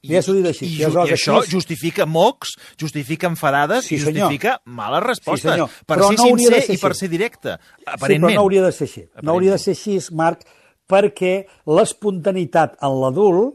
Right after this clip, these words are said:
Speaker 1: fixa't, i, i en el nen també, en el nen la condició d'espontaneïtat es basa en dues coses. A vegades té una espontaneïtat proactiva,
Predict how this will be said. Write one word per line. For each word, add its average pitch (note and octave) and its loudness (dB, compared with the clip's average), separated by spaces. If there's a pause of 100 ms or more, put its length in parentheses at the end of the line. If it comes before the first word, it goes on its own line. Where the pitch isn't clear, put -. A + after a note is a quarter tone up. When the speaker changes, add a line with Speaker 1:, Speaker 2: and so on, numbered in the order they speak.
Speaker 1:
fixa't, - -6
i, C3+ -6
i C3+ -6
en C3 0
el B2+ -2
nen F#3+ -2
també, D3 -4 (240)
en D#3 -4
el A#3 0
nen G#3 -2 (420)
la E3 2
condició A3+ -4
d'espontaneïtat D#3+ -4
es D3+ -4
basa F3+ -2
en F3+ -8
dues E3 -2
coses. F#2 -14 (500)
A E3+ 4
vegades G#3 2
té G3+ 0
una F#3+ -2
espontaneïtat D#3 -6
proactiva, G3 0